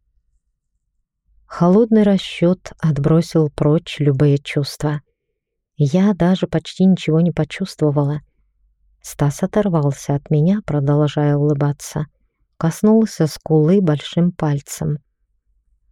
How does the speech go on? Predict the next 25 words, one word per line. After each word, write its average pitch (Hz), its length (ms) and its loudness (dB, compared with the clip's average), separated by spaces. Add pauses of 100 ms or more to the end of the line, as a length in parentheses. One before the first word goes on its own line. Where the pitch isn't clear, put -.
(400)
Больше 185 380 2
не 160 120 4
в - 40 -12
состоянии 156 800 2
находиться 156 600 0
рядом 185 280 2
с - 160 -10
ним, 180 400 4
отступила 170 800 0
назад. 170 500 -2 (1300)
«Скоро 156 460 0
вернусь», 160 560 0 (540)
сказал 160 540 0
он, 156 140 4
чуть - 320 -4
нахмурившись. 151 920 -2 (800)
«Все 226 280 2
же 202 120 2
я 185 220 4
не 196 140 6
такая 160 560 0
хорошая 147 560 -2
актриса, 151 500 -4
как - 320 -8
он». 156 240 -2